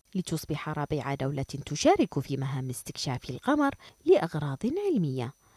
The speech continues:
بعد الولايات المتحدة الأمريكية والاتحاد السوفيتي سابقا والصين. هذه البصمات التاريخية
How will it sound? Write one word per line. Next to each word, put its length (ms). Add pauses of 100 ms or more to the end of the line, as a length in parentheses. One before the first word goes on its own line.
(140)
بعد 300
الولايات 680
المتحدة 680
الأمريكية 880 (100)
والاتحاد 580
السوفيتي 760 (300)
سابقا 600 (420)
والصين. 680
هذه 400
البصمات 560
التاريخية 720